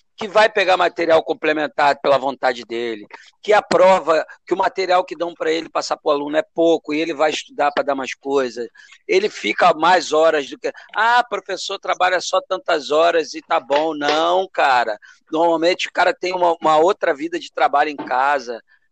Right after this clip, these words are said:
e a gente vive num país que professor não, não, não tem esse reconhecimento real, e a gente sabe que todo mundo passou por um professor, cara,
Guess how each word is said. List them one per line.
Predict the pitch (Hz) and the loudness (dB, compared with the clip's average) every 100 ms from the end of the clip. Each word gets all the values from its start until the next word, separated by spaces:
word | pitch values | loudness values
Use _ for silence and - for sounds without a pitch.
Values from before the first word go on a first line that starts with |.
| _ | _
e | 160 180 180 | -16 -6 -4
a | |
gente | 143 175 156 | -4 -10 -14
vive | 170 175 | -14 -16
num | 180 | -10
país | - 156 156 151 | -2 -2 -2 -8
que | - 170 165 - 127 113 _ 233 _ - | -12 -12 -10 -10 -12 -16 _ _ _ -8
professor | 139 147 139 - 147 147 151 | -8 -6 -8 -8 -2 0 0
não, | 156 147 | -2 -4
não, | 147 | -4
não | 151 143 139 | -4 -6 -4
tem | 147 160 | -4 -2
esse | 143 139 | -2 -4
reconhecimento | 135 147 139 - 135 131 - | -2 -2 -2 -4 -6 -6 -2
real, | 123 120 139 170 190 - _ - | -2 0 2 0 -2 -14 _ -2
e | |
a | 156 | 0
gente | 170 - | -2 -4
sabe | - 175 180 | -2 -2 -4
que | - - _ | -20 -20 _
todo | 220 214 190 202 | 2 2 2 -6
mundo | 175 180 185 175 | -6 -6 -6 -4
passou | 175 151 165 | -4 -4 -6
por | - | -12
um | 147 | -14
professor, | 135 143 135 - 127 113 | -14 -18 -18 -18 -18 -18
cara, | - | -20